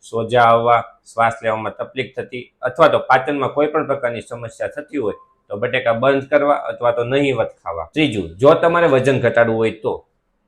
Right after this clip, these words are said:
બટાકામાં કાર્બોહાઈડ્રેટનું પ્રમાણ વધારે આવેલું હોય છે, જેના કારણે કેલરી વધે છે, જે વજન વધારવામાં ખૂબ જ મોટો ફાળો આપે છે. ચોથું, પાચનની સમસ્યા ધરાવતા લોકો.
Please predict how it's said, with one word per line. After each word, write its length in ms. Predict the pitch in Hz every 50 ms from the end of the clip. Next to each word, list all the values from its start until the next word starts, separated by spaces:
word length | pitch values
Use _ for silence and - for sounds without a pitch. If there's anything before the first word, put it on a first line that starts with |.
| _ _ -
બટાકામાં 500 | 120 120 - 165 165 170 170 175 170 -
કાર્બોહાઈડ્રેટનું 840 | 135 127 131 139 143 151 156 147 147 147 143 156 151 147 147 147 -
પ્રમાણ 280 | 131 127 131 135 131
વધારે 320 | 127 135 135 143 139 117 104
આવેલું 340 | 92 92 90 87 85 85 85
હોય 160 | 87 87 85
છે, 180 | - - 127 123 - _ _ _ _ _ -
જેના 180 | 113 117 117 113
કારણે 400 | - - 110 113 113 113 104 98
કેલરી 420 | - - 120 120 127 127 127 131
વધે 300 | 127 139 143 131 131 107 -
છે, 200 | - - - - _ _ _ _ _ _ _ _ -
જે 260 | 120 123 131 117 95
વજન 320 | 104 117 113 127 143 139
વધારવામાં 560 | 127 113 98 120 117 113 113 113 117 117 117 -
ખૂબ 180 | 160 156 160
જ 80 | 151 123
મોટો 300 | 117 113 110 - 101 90 - -
ફાળો 180 | 95 90 87 80
આપે 260 | 76 78 - 76 80
છે. 180 | - _ _ -
ચોથું, 380 | 156 160 156 147 131 - - -
પાચનની 400 | 123 131 135 - 180 180 190 175
સમસ્યા 400 | - 160 143 147 147 147 160 143
ધરાવતા 360 | 120 123 127 127 123 - 123
લોકો. 320 | 123 135 131 131 - -